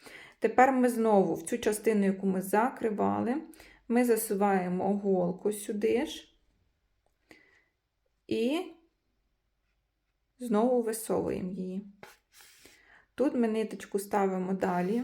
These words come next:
наскільки ви хочете. Дивіться, в мене взагалі шість ось цих частин йде. Але ви можете робити п'ять, чотири, як вам зручно. Просто мені шість найбільш подобається. І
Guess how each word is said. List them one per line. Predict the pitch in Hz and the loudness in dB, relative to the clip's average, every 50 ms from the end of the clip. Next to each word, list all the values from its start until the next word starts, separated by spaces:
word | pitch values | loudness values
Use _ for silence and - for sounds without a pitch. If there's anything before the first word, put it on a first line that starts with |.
| 262 - | -4 -4
наскільки | - 208 208 208 - - 269 - - 247 | -4 -4 -4 -4 -4 -8 -6 0 2 2
ви | 220 226 | 2 2
хочете. | 233 - - 196 185 190 - - - 175 - - - - - - - _ - | 0 0 0 0 0 0 -2 -8 -10 -12 -12 -14 -18 -20 -20 -20 -16 _ -2
Дивіться, | 240 233 226 208 - 208 202 | 0 0 0 0 0 0 2
в | 202 | 2
мене | 214 254 294 320 294 254 | 4 4 4 2 2 0
взагалі | 233 - 226 220 226 233 226 220 233 214 | 0 0 0 0 0 0 0 0 0 -2
шість | 214 - - 254 349 381 - | -2 -2 0 2 2 2 2
ось | 381 - - - | 0 -2 -2 -2
цих | - 208 208 - | -4 -4 -4 -4
частин | - - 196 196 - - - 190 185 185 185 | -6 -6 -6 -6 -4 -2 -2 0 0 -2 -4
йде. | 180 185 202 - - - - - - _ _ _ _ _ _ _ _ _ _ _ - - - - - - - _ | -6 -6 -6 -6 -6 -6 -10 -14 -20 _ _ _ _ _ _ _ _ _ _ _ -20 -20 -20 -20 -20 -20 -12 _
Але | - 214 208 240 269 | 0 4 4 4 4
ви | 285 262 | 4 4
можете | 233 240 254 240 247 - 214 | 2 2 2 0 0 0 2
робити | 208 208 202 214 214 - - 240 | 2 4 4 2 2 0 -2 -6
п'ять, | - - - - 214 226 240 269 269 262 254 - - - | -6 -4 -2 2 2 2 2 2 0 -2 -6 -8 -14 -10
чотири, | - - 208 208 - 226 233 277 277 262 | -6 -6 -6 -4 -2 -2 -2 -2 -2 -2
як | 220 208 220 233 226 - | 0 0 0 -2 -2 -4
вам | 233 214 208 | -6 -4 -4
зручно. | 208 180 180 180 180 - 190 190 | -2 -2 -4 -4 -4 -6 -8 -6
Просто | 196 - 202 - - 208 | -6 -6 -8 -6 -4 -4
мені | 202 202 208 208 214 214 | -2 -2 -2 -2 -2 -4
шість | 214 - - 269 311 320 - | -6 -6 -6 -6 -4 -4 -4
найбільш | 214 202 190 190 214 214 | -2 -2 -2 -2 -4 -6
подобається. | - - - 196 190 - - - - - - - - 208 - - _ _ _ _ _ - - - - _ _ _ _ | -8 -8 -6 -4 -2 -2 -2 -4 -4 -6 -6 -8 -8 -10 -14 -18 _ _ _ _ _ -20 -20 -20 -20 _ _ _ _
І | - 226 240 320 415 - - | -4 -2 -2 -2 -2 -6 -10